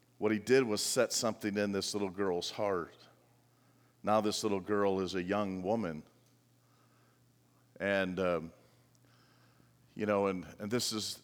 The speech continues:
this is why we do outreaches, and this is why we, this is why we go out into the community. And, you know, it's wonderful. It's a wonderful thing to come to church, but i-, if this is it, if this is all there is, then we,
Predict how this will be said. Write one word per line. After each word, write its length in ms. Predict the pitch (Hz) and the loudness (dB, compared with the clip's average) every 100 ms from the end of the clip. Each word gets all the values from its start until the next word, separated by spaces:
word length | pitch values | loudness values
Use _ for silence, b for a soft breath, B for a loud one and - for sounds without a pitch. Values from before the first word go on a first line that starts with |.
| 101 | -6
this 200 | 117 - | -4 -4
is 240 | 110 101 - 101 | -6 -8 -12 -6
why 200 | 107 110 | 2 4
we 140 | 107 104 | 4 0
do 240 | 104 107 | 0 -2
outreaches, 760 | - 113 110 104 92 - 90 87 | 2 2 2 -4 -4 -6 -6 -4
and 120 | 87 | -4
this 160 | 98 - | -4 -4
is 120 | 101 | -4
why 280 | 101 98 101 | 0 2 2
we, 280 | 98 92 92 - b b b b b _ _ - - | 0 -4 -8 -14 b b b b b _ _ -16 -8
this 180 | 104 | -4
is 140 | 110 101 | -4 2
why 220 | 110 104 | 4 6
we 360 | 101 101 95 92 - | 4 0 -2 -6 -2
go 160 | 113 | 4
out 180 | 107 110 | 6 6
into 180 | 107 95 | 4 -2
the 120 | 90 | -4
community. 720 | 98 - 101 113 107 92 95 90 | -6 -4 -2 0 0 0 0 -2
And, 180 | 85 85 _ b b b b | -4 -10 _ b b b b
you 80 | 113 | 0
know, 140 | 120 | 0
it's 200 | 107 - | 0 -2
wonderful. 560 | 110 123 117 - 101 95 | 2 2 2 0 -2 -4
It's 180 | 95 107 | -4 -4
a 100 | 101 | -4
wonderful 440 | 104 117 110 107 | 0 0 0 -4
thing 400 | 101 - 113 104 | -6 0 0 0
to 260 | 90 98 92 - - | -2 -4 -4 -8 -4
come 280 | 127 113 | 0 0
to 80 | 98 | 0
church, 560 | 95 - 110 107 - 90 | -2 0 0 0 -4 -6
but 160 | 92 90 - b b b b b b - | -4 -4 -6 b b b b b b -4
i-, 140 | 101 - | -4 -2
if 140 | 107 | -2
this 200 | 131 127 | -2 -2
is 160 | 120 117 | -2 4
it, 280 | 127 120 | 6 6
if 100 | 101 | 4
this 220 | - 120 123 | 0 -2 -2
is 120 | 110 | 2
all 180 | 117 113 | 4 4
there 200 | 104 104 | 4 2
is, 420 | 113 117 101 98 | 2 2 0 -2
then 340 | 104 98 92 - B B _ b b b - | -2 -2 -4 -10 B B _ b b b -8
we, 220 | 101 110 | -2 -2